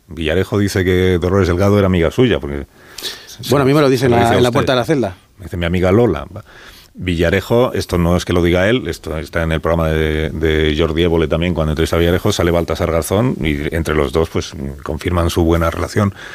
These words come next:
Speaker 1: y su amistad. Em, o sea, que esto, que esto está, esto está fuera de, fuera de toda duda.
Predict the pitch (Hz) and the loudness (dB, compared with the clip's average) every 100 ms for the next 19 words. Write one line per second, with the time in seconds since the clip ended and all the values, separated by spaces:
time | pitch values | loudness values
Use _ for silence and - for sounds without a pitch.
0 | - - - - - - 95 - 87 82 | -16 -16 -18 -20 -10 -2 -2 0 0 0
1 | 80 - 76 65 - - - - - - | -2 -4 -6 -6 -14 -20 -18 -20 -20 -10
2 | 202 82 78 76 - 80 87 85 - - | -4 -2 -2 -4 -6 -4 -2 -4 -6 -4
3 | 85 85 80 87 85 82 80 80 - 98 | -2 -2 -2 -2 0 -2 -2 -6 -12 -20
4 | _ - - - - 87 92 82 78 78 | _ -18 -12 -8 -6 -4 0 0 0 -2
5 | 76 78 - - 82 78 78 85 73 69 | -4 -6 -8 -4 -2 -2 -2 0 0 -2
6 | 62 | -4